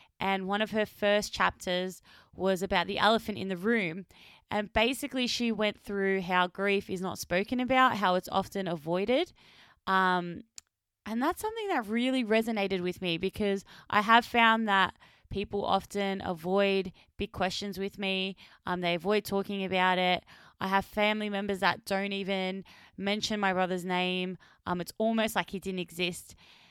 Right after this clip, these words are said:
And that can be quite difficult to go through, especially when you feel like people are avoiding the topic, and it almost makes the person that you've lost, it makes you feel like they didn't exist. Or it even can make,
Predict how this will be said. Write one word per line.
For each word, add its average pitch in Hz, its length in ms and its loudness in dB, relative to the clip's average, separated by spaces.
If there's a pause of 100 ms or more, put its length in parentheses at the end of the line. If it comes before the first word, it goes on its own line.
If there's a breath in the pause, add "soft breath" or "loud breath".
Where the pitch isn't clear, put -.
(220 loud breath)
And 254 520 2
that 240 200 4
can 254 180 -2
be 226 520 0 (640 soft breath)
quite 240 280 8
difficult 226 440 -4
to 220 100 -8
go 202 200 0
through, 220 400 -2 (340 soft breath)
especially 240 560 0
when 214 580 0 (280)
you 214 140 -2
feel 226 300 4
like 202 200 2
people 214 380 -2
are 202 80 2
avoiding 196 440 0
the 190 60 -4
topic, 202 400 -4
and 190 140 -4
it 196 100 -2
almost 214 440 -2
makes 190 360 -4 (200)
the - 80 -8
person 196 260 -2
that 196 140 -2
you've 170 120 -8
lost, 180 480 -6 (320 soft breath)
it 196 100 -4
makes 208 340 0
you 226 80 2
feel 208 240 2
like 180 240 0 (160)
they 196 120 4
didn't 185 200 -4
exist. 180 540 -6 (520 soft breath)
Or 240 160 6
it 240 140 2
even 269 320 0
can 269 140 -2
make, 233 260 -2